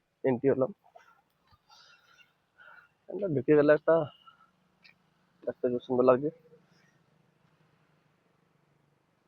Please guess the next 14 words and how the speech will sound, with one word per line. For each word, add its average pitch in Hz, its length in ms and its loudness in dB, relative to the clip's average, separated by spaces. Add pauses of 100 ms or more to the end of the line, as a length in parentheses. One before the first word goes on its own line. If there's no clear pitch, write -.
(1800)
এখন 127 160 -6 (100)
সূর্য 127 200 -6 (120)
উঠছে 120 260 -4
না, 117 60 -2 (240)
তার 104 180 -12
জন্য 113 160 -6 (1080)
ঠান্ডা 117 260 6 (120)
লাগছে 120 300 6
প্রচুর। 147 260 -10 (160)
তো 123 80 0 (720)
তোমাদের 120 320 2
জন্য 123 180 2
একটু 123 160 -8
ভিডিওটা 117 240 0